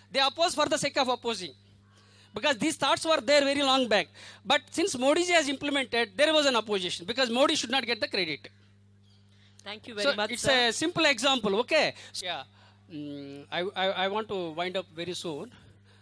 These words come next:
Speaker 1: Uh, February fourteenth was a black day in the history of India, where forty plus C R P F Jawans were killed in a dastardly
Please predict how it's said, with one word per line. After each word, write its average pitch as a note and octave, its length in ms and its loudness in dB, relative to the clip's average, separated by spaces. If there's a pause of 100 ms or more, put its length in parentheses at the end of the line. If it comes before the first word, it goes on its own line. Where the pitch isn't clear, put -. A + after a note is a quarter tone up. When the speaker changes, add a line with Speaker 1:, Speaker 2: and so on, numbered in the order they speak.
(200)
Speaker 1:
Uh, D3 500 -8 (240)
February A#3+ 420 -2
fourteenth A#3 540 -6 (1000)
was E3+ 180 -6
a F3 60 -4
black F#3+ 360 -2
day G3+ 180 0
in E3+ 80 -6
the E3+ 80 -2
history F3 240 -6
of D#3+ 120 -4 (300)
India, F3 460 0
where F#3 260 0
forty G#3 340 -2
plus A#3 280 -4
C G#3+ 120 0
R G#3+ 100 2
P G#3 140 -2
F G3 100 0
Jawans F#3+ 580 -2 (440)
were F3 200 -2 (100)
killed A3+ 180 -4
in G3 120 -2
a E3 220 -2
dastardly E3 760 -4